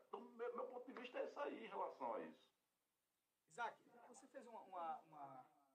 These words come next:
Speaker 2: uma, um comentário e, e, e fez, ao mesmo tempo fez uma analo-, analogia, analogia interessante. Veja só, independente da decisão do presidente ou não, mas isso cai,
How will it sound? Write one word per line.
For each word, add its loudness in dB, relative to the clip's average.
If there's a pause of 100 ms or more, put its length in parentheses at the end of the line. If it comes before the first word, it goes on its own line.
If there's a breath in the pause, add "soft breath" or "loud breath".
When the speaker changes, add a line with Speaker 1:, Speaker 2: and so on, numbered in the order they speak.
(680)
Speaker 2:
uma, -8
um -20
comentário 0 (460)
e, -16
e, -20
e -20
fez, -4 (300)
ao -6
mesmo -12
tempo -18
fez -10
uma -10
analo-, -6
analogia, -12
analogia -6
interessante. -12
Veja -10
só, -18 (1040)
independente -4
da -8
decisão -16 (240)
do -14
presidente -14
ou -12
não, -12 (460)
mas -4
isso -10 (160)
cai, 0